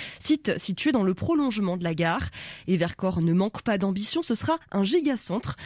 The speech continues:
qui se veut terrain d'entraînement pour la fabrication de, des innovations numériques.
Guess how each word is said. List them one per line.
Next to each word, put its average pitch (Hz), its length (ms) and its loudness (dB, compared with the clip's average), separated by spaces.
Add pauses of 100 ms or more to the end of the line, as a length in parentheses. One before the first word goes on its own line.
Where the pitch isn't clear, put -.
(200)
qui 190 120 -2
se 185 160 0
veut 202 220 4
terrain 214 340 2
d'entraînement 226 680 0
pour 180 160 -4
la 170 100 2
fabrication 170 640 0
de, 165 300 2
des 170 200 4
innovations 214 540 2
numériques. 185 500 0